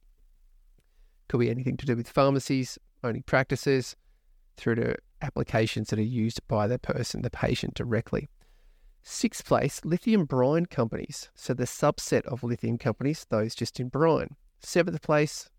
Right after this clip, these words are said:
explorers. It's a very broad group on the A S X with thirty-three constituents, but they're not yet producing. Once again, that's crossing over with smaller cap miners that we touched on with miscellaneous. Eighth place, cobalt.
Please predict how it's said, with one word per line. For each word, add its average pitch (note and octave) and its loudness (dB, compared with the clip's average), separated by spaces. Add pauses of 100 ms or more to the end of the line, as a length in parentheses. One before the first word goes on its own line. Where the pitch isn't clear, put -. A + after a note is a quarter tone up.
(160)
explorers. C3 0
It's - -10
a B2 -2
very A2+ 2
broad B2 0
group A2+ -2
on A2+ 0
the A#2 2
A A#2 0
S - -6
X - -4
with - -6
thirty-three A2+ 0
constituents, - 0 (340)
but - -6
they're A#2+ 2
not B2 4
yet - 2
producing. C3 0 (220)
Once A#2 -4
again, B2 2
that's C3+ 0
crossing B2 0
over A#2+ 0
with A#2 -2
smaller A2+ -2
cap - -4
miners A#2+ 0
that - -10
we A#2 -2
touched - -6
on A2+ -2
with A#2+ -8
miscellaneous. A#2+ 0 (680)
Eighth F#3+ 4
place, F#3+ 4 (160)
cobalt. C#3 2